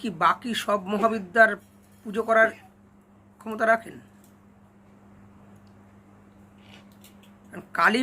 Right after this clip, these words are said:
মন্ত্র, কালীর তো রকম ফের আছে। কালী একটা কালী, যে বিদ্যা বলা হচ্ছে আদিবিদ্যা, সেই আদিবিদ্যা থেকে সমস্ত বিদ্যা সেই সৃষ্টি শুরু, তাই না? শুধু কালীরই কত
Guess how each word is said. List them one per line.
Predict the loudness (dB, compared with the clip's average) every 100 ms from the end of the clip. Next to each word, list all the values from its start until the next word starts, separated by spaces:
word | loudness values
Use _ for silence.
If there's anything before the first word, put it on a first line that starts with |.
| 0
মন্ত্র, | -2 -2 -10 -16 -20 -20 -20 -20 -20 -20 -20 -4
কালীর | -2 0 -2 -4
তো | -4
রকম | -4 -4 -6 -10
ফের | -10 -12 -14
আছে। | -18 -18 -14
কালী | -8 -8 -8 -6 -6
একটা | -6 -20 -4 -4 -4 -4
কালী, | -4 -4 -8
যে | -10 -10 -12 -14
বিদ্যা | -16 -8 -6
বলা | -4 -4
হচ্ছে | -4 -6 -6
আদিবিদ্যা, | -6 -8 -10 -12 -8 -8 -10 -16 -20 -20 -12
সেই | 0 2 2
আদিবিদ্যা | -2 -10 -8
থেকে | -10 -8
সমস্ত | -8 -8 -8
বিদ্যা | -6 -6
সেই | -6 -6
সৃষ্টি | -8 -8
শুরু, | -12 -6
তাই | -6 -4
না? | -8 -14 -20 -12
শুধু | -10 -10 -12 -6
কালীরই | -4 -2 -2 -2
কত | -4